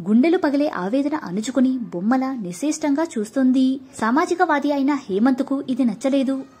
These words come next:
జ్యోతి కూడా అలాగే నిలబడి చూస్తుంది. "బొట్టు తీయడానికి ఒప్పుకోకు" అన్నాడు హేమంత్. "ఒప్పుకోకపోతే ఎవరు పోషిస్తారామెను? నువ్వేమైనా పెళ్లి చేసుకుంటావా?"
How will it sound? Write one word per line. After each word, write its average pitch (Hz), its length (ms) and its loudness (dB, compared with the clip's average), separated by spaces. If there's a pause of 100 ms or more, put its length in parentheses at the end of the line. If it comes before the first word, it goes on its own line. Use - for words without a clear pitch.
జ్యోతి 233 280 -2
కూడా 269 320 -2 (120)
అలాగే 233 320 -2
నిలబడి 277 480 0
చూస్తుంది. 262 520 0 (560)
"బొట్టు 220 180 2
తీయడానికి 302 500 2
ఒప్పుకోకు" 277 640 -4
అన్నాడు 247 360 -2
హేమంత్. 269 540 2 (440)
"ఒప్పుకోకపోతే 285 880 -2 (220)
ఎవరు 196 240 2
పోషిస్తారామెను? 339 880 0 (340)
నువ్వేమైనా 226 560 4
పెళ్లి 214 380 -4
చేసుకుంటావా?" 220 680 -2